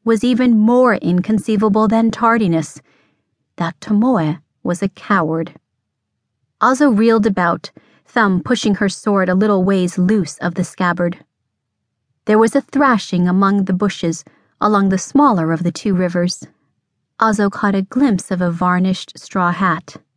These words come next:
Tomoe Gozen burst from cover and scrambled up a steep bank. She wore a long kimono, tied up between her legs to allow for running and wading. She was soiled and wet,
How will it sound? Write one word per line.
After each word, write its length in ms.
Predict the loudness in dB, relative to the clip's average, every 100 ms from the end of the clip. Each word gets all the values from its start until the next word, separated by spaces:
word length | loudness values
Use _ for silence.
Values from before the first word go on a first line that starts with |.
| _ _ _ _ _ _ _ _ _ -2
Tomoe 440 | 0 2 4 2
Gozen 540 | 2 0 0 0 -2 -4 _
burst 440 | -8 0 0 0 0
from 160 | -2
cover 400 | 0 -2 0 -4 -6 _ -2
and 180 | 0
scrambled 560 | 0 -6 -2 0 0 0
up 100 | -2
a 60 | -6
steep 420 | -6 -4 -4 -4
bank. 420 | -2 0 -2 -6 _ _ _ _ _ _ -6
She 140 | -2
wore 240 | 2 4
a 80 | 2
long 380 | 2 2 0 0
kimono, 540 | -2 0 0 0 -2 -4 _ _ -4
tied 240 | 0 2
up 120 | 0
between 340 | -2 -4 0 2
her 140 | 2
legs 380 | 2 2 0 -2
to 160 | -2 0
allow 280 | 2 2 0
for 200 | 0 0
running 460 | 2 2 2 0 0
and 160 | 0
wading. 400 | 2 0 0 -2 -4 _ _ _ _ _ _ _ _
She 220 | -4 0
was 180 | 0 -2
soiled 540 | -2 0 2 2 2
and 200 | 2 2
wet, 440 | 2 0 -4 -14